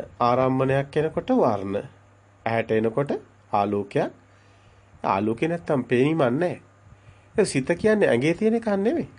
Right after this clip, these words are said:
ආලෝකයට අයිති. බාහිර අන්ධකාරය ඔබට පේනවද? නැහැ. ආලෝකයක් නැතුව පේන්නේ නැහැ. ඒතර පෙනීම කියන සිත ආලෝකයට අයිති. ඔබේ ඇඟේද සිත තියෙන්නේ? නැහැ.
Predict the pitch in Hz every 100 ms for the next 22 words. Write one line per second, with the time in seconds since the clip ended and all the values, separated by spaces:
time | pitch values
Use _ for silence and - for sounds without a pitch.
0 | - - 143 214 285 - 233 131 - -
1 | - _ _ - - - - - - -
2 | - - - - _ _ - 117 120 127
3 | 127 120 101 101 113 127 127 131 117 127
4 | - 101 123 240 131 90 - - - -
5 | - 143 - - - - _ _ - 113
6 | 131 135 170 185 185 208 196 202 214 254
7 | 185 - 165 156 143 120 147 170 190 180
8 | 175 202 196 190 240 285 - 95 92 -
9 | - - _ _ _ _ _ _ _ -
10 | 139 147 104 101 160 190 185 175 226 349
11 | 135 95 123 170 196